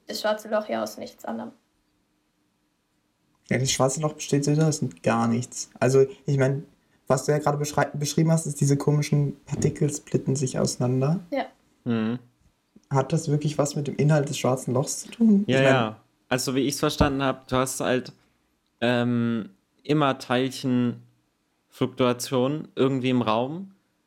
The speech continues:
Speaker 3: Das ist an sich erstmal virtuell, dass so ein positives und so ein negatives Teilchen entstehen können. Aber sobald sie dann entstanden sind,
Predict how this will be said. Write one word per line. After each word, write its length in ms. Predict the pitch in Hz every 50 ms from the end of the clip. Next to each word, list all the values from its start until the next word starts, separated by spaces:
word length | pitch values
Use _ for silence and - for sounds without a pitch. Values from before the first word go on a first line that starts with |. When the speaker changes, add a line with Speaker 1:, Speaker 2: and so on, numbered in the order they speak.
| _ _ _
Speaker 3:
Das 320 | - 127 117 - - - - - _ _ _ _ _ _ _
ist 140 | - - -
an 160 | 98 127 135
sich 160 | 123 139 135
erstmal 380 | 170 160 151 - 139 127 113 113
virtuell, 480 | 123 127 127 - 127 71 90 135 165 165
dass 140 | 165 -
so 80 | - 139
ein 80 | 131 -
positives 720 | - 143 143 143 143 - - 151 156 151 160 156 - -
und 200 | - 131 127 123
so 180 | - 127 123
ein 280 | 120 120 120 117 113 113
negatives 540 | 120 123 139 135 135 - 139 131 127 120 -
Teilchen 380 | - 123 120 131 131 135 123
entstehen 420 | 104 110 104 - - 127 135 147 147
können. 360 | - 170 160 180 208 220 - _ _ _ _ _ _ _ _ _
Aber 180 | - 123 123 127
sobald 320 | 123 120 127 131 156 160
sie 80 | - 151
dann 180 | 147 139 127
entstanden 540 | 123 123 117 - - 127 127 131 - 117 110
sind, 420 | 113 123 143 170 196 220 - -